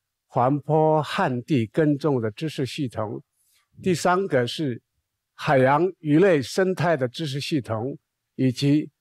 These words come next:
造船的知识系统。在这样的一个岛屿，这个民族建构了它的完整性的星球的知识。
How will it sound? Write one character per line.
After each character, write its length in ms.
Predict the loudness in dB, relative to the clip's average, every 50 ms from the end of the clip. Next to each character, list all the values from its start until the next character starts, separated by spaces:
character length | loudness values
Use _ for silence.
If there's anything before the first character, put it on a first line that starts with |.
| _ _
造 200 | 0 2 2 2 2
船 240 | 0 -2 -4 -4 -2
的 160 | -2 -4 -6 -8 _ _
知 120 | -6 -6 -4
识 360 | -4 -2 -4 -4 -4 -8 _
系 240 | -18 -12 -6 -6 -6
统。 320 | -4 -4 -6 -8 -8 -10 -14 _ _ _ _ _ _ _ _ _ _ _
在 220 | -2 0 2 2 2
这 220 | 0 2 2 2
样 200 | 2 2 0 0
的 300 | 0 2 2 2 2 0
一 140 | -2 -2 -2
个 100 | -2 0
岛 240 | 0 0 2 2 2
屿， 260 | 0 -2 -4 -6 -8 -12 _ -2
这 200 | 2 2 2 4
个 100 | 2 2
民 240 | 2 2 0 0 -2
族 180 | -2 -4 -4 -4 -4
建 240 | -2 0 0 0 0
构 160 | 0 -2 0
了 120 | 0 0 -2
它 260 | -4 -4 -2 -2 0
的 180 | 0 0 0 0
完 280 | 0 0 0 0 0 0 -2
整 260 | -2 -2 -2 -2 -4
性 220 | -4 -2 0 0
的 120 | 0 0 -4
星 300 | -4 -6 -6 -6 -4 -4
球 220 | -4 -4 -2 -2 -2
的 120 | -2 -4
知 240 | -6 -6 -6 -6 -6
识。 260 | -6 -4 -4 -6 -6